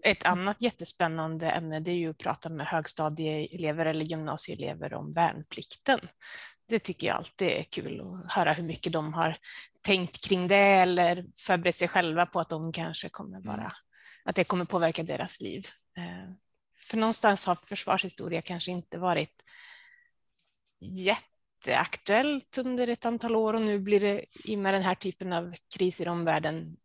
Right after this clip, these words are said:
Speaker 1: mer aktuellt.
Speaker 2: Mm.
Speaker 1: Och i och med att värnplikten då har aktiverats, eh, från att ha varit vilande och så vidare. Eh, och vi är många i typ min generation som inte haft så mycket med försvaret att göra.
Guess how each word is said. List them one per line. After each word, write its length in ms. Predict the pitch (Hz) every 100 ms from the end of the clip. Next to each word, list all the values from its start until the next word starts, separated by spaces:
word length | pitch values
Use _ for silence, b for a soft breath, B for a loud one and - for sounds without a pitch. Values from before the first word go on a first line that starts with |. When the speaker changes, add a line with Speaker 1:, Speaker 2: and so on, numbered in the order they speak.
| -
Speaker 1:
mer 300 | 185 254 277
aktuellt. 800 | - - - - - - - - _ -
Speaker 2:
Mm. 200 | 107 101 95 _ _
Speaker 1:
Och 100 | 202
i 100 | 170
och 40 |
med 100 | 165
att 80 | 156
värnplikten 500 | 175 170 - - 175
då 80 | -
har 220 | 135 - -
aktiverats, 800 | - 170 139 - - - - -
eh, 300 | 104 - - 170 196 196 196 _ -
från 160 | 190 160
att 100 | 160
ha 60 |
varit 220 | 156 147 160
vilande 400 | 165 - - -
och 80 |
så 120 | - -
vidare. 400 | - - - - - B B B B B -
Eh, 400 | 165 165 165 - -
och 140 | 202
vi 60 | 190
är 60 |
många 340 | 185 180 170 170
i 60 |
typ 240 | - - - - _ _ _ _ _ _ _ -
min 320 | 175 196 214
generation 640 | 214 214 202 208 208 220
som 180 | - 202
inte 200 | 196 190
haft 160 | 185 -
så 140 | 202
mycket 300 | 190 - 180
med 240 | 185 180
försvaret 420 | - 190 190 180 175
att 40 |
göra. 480 | 190 185 185 202